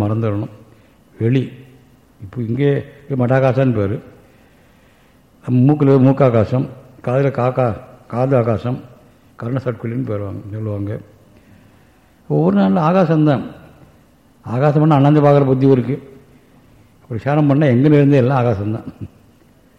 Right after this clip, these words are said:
வானியலதாகி, ஆகாயத்துக்கு சமானமாக சொல்லப்படக்கூடிய ஒரு தத்துவம்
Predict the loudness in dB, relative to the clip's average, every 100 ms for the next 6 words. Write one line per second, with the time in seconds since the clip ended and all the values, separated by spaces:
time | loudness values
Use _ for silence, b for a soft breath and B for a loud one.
0 | _ _ _ _ b b b b -4 2
1 | 4 6 6 6 6 6 6 4 0 -2
2 | -4 -10 -4 0 4 4 4 0 -2 0
3 | 0 0 -2 0 2 2 2 0 0 0
4 | -4 -4 -2 -2 -2 -4 -2 -2 -2 -6
5 | -18 b b b b b -4 2 2 4
6 | 2 2 2 4 4